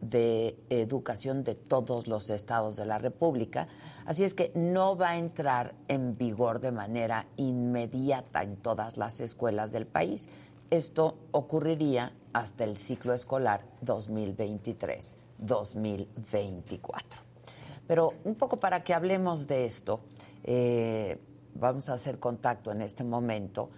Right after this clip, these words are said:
con Silvia Schmelkes. Eh, ella es académica del Instituto de Investigación para el Desarrollo de la Educación, justamente de la Universidad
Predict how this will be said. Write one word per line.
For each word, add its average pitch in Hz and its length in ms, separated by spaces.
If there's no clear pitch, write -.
con 127 220
Silvia 147 800
Schmelkes. 139 960
Eh, 117 640
ella 135 260
es 131 140
académica 113 580
del 135 180
Instituto 117 760
de 110 80
Investigación 107 760
para 107 180
el 95 120
Desarrollo 113 580
de 98 140
la 92 120
Educación, 101 600
justamente 104 760
de 107 120
la - 120
Universidad 95 680